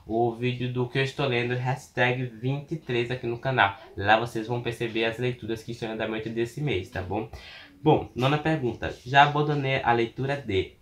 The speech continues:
Que eu me lembre, assim, abandonar a leitura em si eu nunca abandonei não, tá bom? Então eu não, eu não me lembro. Mas eu quase abandonei o Silmarillion de Tolkien,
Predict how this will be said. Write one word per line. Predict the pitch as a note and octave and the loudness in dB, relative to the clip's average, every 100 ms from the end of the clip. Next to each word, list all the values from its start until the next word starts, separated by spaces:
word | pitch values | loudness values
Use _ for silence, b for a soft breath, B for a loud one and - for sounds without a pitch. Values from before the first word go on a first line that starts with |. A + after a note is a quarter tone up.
| _ | _
Que | - G3 | -4 2
eu | G#3 | 4
me | G#3 | 4
lembre, | E3+ C#3 D3 D#3 D#3 | 2 4 2 2 2
assim, | D3+ - A#2+ G#2+ - | -2 -2 -2 0 0
abandonar | B2 C#3+ C#3+ C#3 | 0 0 2 2
a | D3 | 2
leitura | C3+ - C3 | 0 -4 -2
em | B2+ | -2
si | - C3+ | -2 -4
eu | C3+ | -4
nunca | C#3 C3+ | -4 -4
abandonei | C3+ C3 C#3 D#3 | -4 -4 -2 0
não, | A2 F2 - _ | -2 -4 -8 _
tá | A2+ | -10
bom? | G#2 G#2+ A#2 | -6 -2 -2
Então | - C#3+ C#3 | 0 2 2
eu | C3 | 0
não, | C#3+ | -2
eu | - | 0
não | D3 | 2
me | F3+ | 2
lembro. | F3+ C#3+ G#2 G2 B B | 4 2 2 -2 B B
Mas | B2 B2 - | 6 6 2
eu | B2+ | -2
quase | - A#2 A2+ B2 D3 | 4 10 10 10 6
abandonei | C3+ C3 C3 B2 A2+ A2+ B2+ A#2 | 2 2 0 0 0 0 0 -2
o | |
Silmarillion | B2+ - C#3 C#3 C3 C#3+ B2+ A#2+ B2 | -4 -4 -2 4 4 4 0 0 0
de | C#3+ | -4
Tolkien, | - G2 F#2+ G2+ | -2 -2 -2 -6